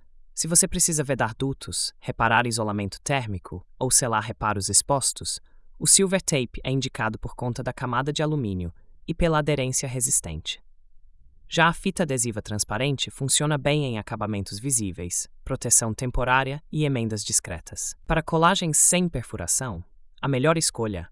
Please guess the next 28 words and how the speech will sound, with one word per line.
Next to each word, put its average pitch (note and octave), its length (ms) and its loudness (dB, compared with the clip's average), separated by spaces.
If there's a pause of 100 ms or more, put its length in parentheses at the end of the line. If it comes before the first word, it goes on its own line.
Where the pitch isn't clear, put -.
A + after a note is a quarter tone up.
é C3 100 -6
a A#2 60 -4
fita - 320 -6
dupla C#3 320 -4
face. - 560 -8 (300)
Cada G3 200 4
opção C#3 380 2
tem C3+ 200 -4
um B2+ 120 0
uso B2+ 160 -2
específico - 840 -2 (200)
e C#3+ 120 0
evita C#3 320 -2
retrabalhos A2+ 800 -2
quando A2+ 220 -4
aplicada G#2+ 480 -8
corretamente. G2 840 -8 (380)
Na E3+ 220 4
Engel, A#2+ 340 0 (140)
orientamos E3 720 2
quem D3+ 180 -2
compra C3+ 320 0
materiais A2 560 -2
de - 100 0
construção A2 720 -2
com A2 160 -8
foco - 360 -4
prático. - 640 -8